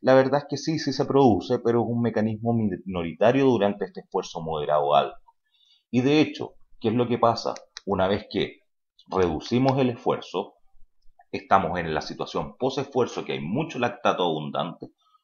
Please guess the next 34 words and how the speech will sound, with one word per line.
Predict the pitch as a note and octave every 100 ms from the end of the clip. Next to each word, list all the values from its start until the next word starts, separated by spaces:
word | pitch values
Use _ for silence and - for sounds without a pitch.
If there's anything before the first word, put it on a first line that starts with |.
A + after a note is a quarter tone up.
| _
o | B2
en | C#3+
situaciones | C3+ C3+ C3 - C#3+ D3+ B2
de | B2+ C3+ C3+ - _
moderada | A2 A#2+ A#2 A#2+ C3+
baja | C3 C3+ C3+
intensidad, | B2+ B2 A#2+ C3+ B2+ - - _
que | -
algunos | F2+ G2 B2 A2
grupos | A#2+ A2
musculares | A2+ G#2+ A#2 A2 G#2+
sí | A2
están | - A#2
produciendo | A#2 A2+ A#2+ A2+
lactato, | A2+ G#2+ - C#2 -
aumenta | F#2+ E2+ E2+ F2+ F#2
el | G#2
nivel | G2 G#2
de | G#2
lactato, | G#2 - G#2+ - A#2+ _ _ -
pero | B2 A#2+ - A2
en | F#2+
la | E2+
mayor | E2 G2 C3+
parte | C3 B2 A#2+
del | A#2
cuerpo | B2 A#2+ -
sí | G#2+ A#2
está | - A2+
en | A2
me-, | G#2+ G2 - F2 F2+
en | E2
metabolismo | E2+ D#2+ D#2 D#2 D#2+
oxidativo. | C#2+ - A#1 - -